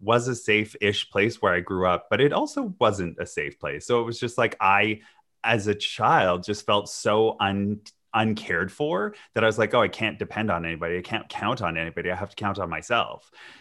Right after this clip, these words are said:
And so that created this lone wolf ideal of, like, "Oh, I'll just do everything myself. Like, I won't worry about anybody else." But having that mentality and then coming, going to try and do scary new things,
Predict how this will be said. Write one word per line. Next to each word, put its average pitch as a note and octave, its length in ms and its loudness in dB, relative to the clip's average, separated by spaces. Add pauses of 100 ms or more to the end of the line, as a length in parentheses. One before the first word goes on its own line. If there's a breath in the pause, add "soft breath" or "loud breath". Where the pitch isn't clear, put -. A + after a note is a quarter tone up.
And A2 160 0
so G#2+ 480 4 (680)
that A#2 200 2
created A#2 340 0
this G#2 180 0
lone G#2 320 0
wolf A2+ 260 2
ideal F2+ 340 -2
of, F2+ 140 -6
like, F#2 240 -2
"Oh, A2+ 100 4
I'll G2 120 4
just F#2+ 220 -8
do G2 120 -2
everything F2+ 380 -4
myself. E2+ 440 -8
Like, F2+ 140 -4
I F2+ 40 -4
won't F2 220 -6
worry E2 240 -6
about D2+ 260 -10
anybody D#2 360 -14
else." - 360 -16 (280 loud breath)
But A2 160 2
having B2+ 320 2
that G#2 140 2
mentality G2+ 760 -2
and G#2 140 0
then G2+ 120 -2
coming, G#2 500 -2 (360)
going B2+ 280 4
to - 120 -10
try A2+ 220 0
and G#2+ 80 -2
do G#2+ 100 -2
scary G2+ 400 -2
new F2+ 160 -4
things, F2+ 680 -2